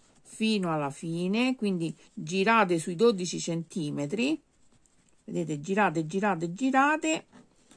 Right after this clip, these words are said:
Quando state qui mettete un cincinin di colla e avrete, guardate che,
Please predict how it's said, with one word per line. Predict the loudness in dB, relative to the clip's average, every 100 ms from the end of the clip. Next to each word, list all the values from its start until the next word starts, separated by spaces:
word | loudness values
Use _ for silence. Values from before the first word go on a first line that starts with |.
| _ 0
Quando | 4 6 6 2
state | 2 6 6 6 -2 -6
qui | -2 2 2 0 -8 -16 -4
mettete | -4 0 0 2
un | 2
cincinin | 2 0 0 0 2 2
di | 2
colla | 4 6 6 6 4
e | 4 6
avrete, | 8 8 4 4 4 2 2 2 -4 _ _ _ _
guardate | -8 -2 0 0 -2
che, | -6 -10